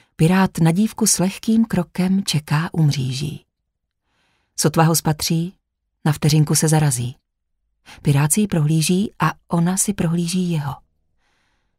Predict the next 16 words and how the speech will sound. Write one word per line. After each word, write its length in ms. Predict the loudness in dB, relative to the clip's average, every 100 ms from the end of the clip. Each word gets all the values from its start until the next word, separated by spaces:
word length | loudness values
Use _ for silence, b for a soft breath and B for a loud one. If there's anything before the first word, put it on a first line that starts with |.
| -2
Natáhne 420 | 2 4 4 4
ruku 240 | 2 0 -2
pro 180 | 2
misku 360 | 2 2 0 -2
a 40 | -2
chléb, 400 | 0 0 0 -2 -14 B B
ale 200 | 2 4
dívka 320 | 2 0 0
je 120 | 0
položí 400 | 2 0 2 2
na 140 | 2 2
zem, 320 | 0 -2 -4 b b b _
nespouští 640 | 2 2 -2 -6 -6 -2 0
z 40 |
něj 200 | 2 0
oči 380 | -4 -6 -4 -4